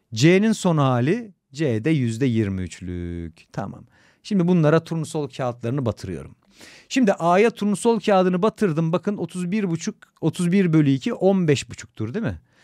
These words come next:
O zaman on beş buçuk açık kırmızıdır. Yani A'daki açık kırmızı olacak. İki şıkka düştü.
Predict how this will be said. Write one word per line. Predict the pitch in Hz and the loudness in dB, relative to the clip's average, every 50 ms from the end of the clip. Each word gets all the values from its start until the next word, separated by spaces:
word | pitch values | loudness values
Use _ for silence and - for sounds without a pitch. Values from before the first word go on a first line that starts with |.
| _ _ _ _ - | _ _ _ _ -6
O | - 240 254 | -4 -2 0
zaman | 214 226 208 196 208 | 2 2 2 2 2
on | - - 226 254 269 247 233 214 185 | 0 2 2 2 2 2 0 0 2
beş | 202 190 165 - 160 | 0 0 0 -2 -4
buçuk | 180 202 - - 247 233 _ - _ _ _ _ _ _ _ _ _ _ _ _ _ - | -4 -4 -2 -4 -6 -6 _ -12 _ _ _ _ _ _ _ _ _ _ _ _ _ -8
açık | - 165 - - - 202 160 _ _ | -8 -8 -6 -2 -2 -4 -4 _ _
kırmızıdır. | - - 110 104 95 90 82 85 78 - _ - - - _ _ _ _ _ _ _ _ _ _ - | -4 -2 -2 0 0 -4 -6 -10 -14 -16 _ -20 -20 -20 _ _ _ _ _ _ _ _ _ _ 0
Yani | 143 165 190 196 185 165 147 135 127 _ - | 2 4 4 4 2 0 -2 -6 -8 _ -6
A'daki | 175 185 196 196 196 185 156 170 160 165 - 226 208 - - | -2 0 0 2 2 0 0 -2 -4 -2 -4 -8 -8 -8 -8
açık | 165 147 - - 180 _ _ | -8 -8 -8 -8 -12 _ _
kırmızı | - 139 117 110 107 92 92 98 | -8 -4 -4 -4 -4 -2 -2 -2
olacak. | 90 87 82 85 90 87 _ - | -2 -2 -4 -4 -6 -8 _ -10
İki | - - 165 | -2 -2 0
şıkka | - - 147 - - 120 110 | 0 0 -4 -4 -4 -6 -6
düştü. | 101 - - - - 151 208 | -6 -6 -12 -10 -10 -10 -10